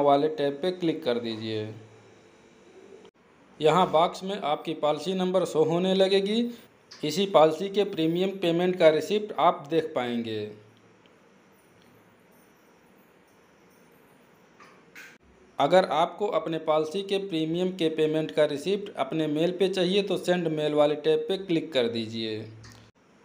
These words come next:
अगर प्रीमियम पेमेंट का रिसिप्ट आपको प्रिंट करना है या डाउनलोड करना है तो प्रिंट पीडीएफ़ वाले टैब पे क्लिक कर दीजिए।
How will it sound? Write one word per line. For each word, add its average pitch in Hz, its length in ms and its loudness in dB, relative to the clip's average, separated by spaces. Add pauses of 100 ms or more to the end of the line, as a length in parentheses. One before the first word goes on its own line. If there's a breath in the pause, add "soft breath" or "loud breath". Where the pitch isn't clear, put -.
(180)
अगर 165 240 6
प्रीमियम 185 460 -2
पेमेंट 170 400 0
का 156 140 4
रिसिप्ट 175 480 -2 (100)
आपको 156 340 0
प्रिंट 185 340 -2
करना 196 400 4
है 214 160 4
या 196 100 2
डाउनलोड 160 540 -2
करना 196 360 0
है 208 60 2
तो 208 120 -4
प्रिंट 185 340 -4
पीडीएफ़ 160 380 0
वाले 151 200 2
टैब 156 320 2
पे 202 100 2
क्लिक 190 340 -2
कर 127 120 2
दीजिए। 117 580 -4